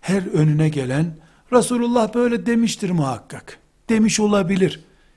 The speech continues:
mi diyecek acaba?" diye tereddüt ediyor. Allah onlardan razı olsun. İlim onların gözünde Kur'an.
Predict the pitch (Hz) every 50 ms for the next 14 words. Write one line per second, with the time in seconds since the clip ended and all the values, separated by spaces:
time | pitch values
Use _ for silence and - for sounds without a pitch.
0 | _ _ - 147 165 202 180 - - 151 147 139 127 - 135 117 98 - - -
1 | _ _ _ _ _ - 135 117 135 131 120 127 135 131 123 123 120 127 135 170
2 | 214 226 - - - - _ _ _ - 139 131 135 131 127 - - 233 196 -
3 | 185 135 - 151 120 107 - - - - - _ - 175 160 160 160 147 147 151
4 | 147 139 139 135 139 131 127 123 123 123 120 113 117 123 113 98 - - - -
5 | - - - - - - - _ - - 180 220 262 254 220 202 - - 175 180
6 | 175 170 170 196 208 190 165 160 147 143 151 160 185 220 - - 185 170 - 214
7 | 156 147 117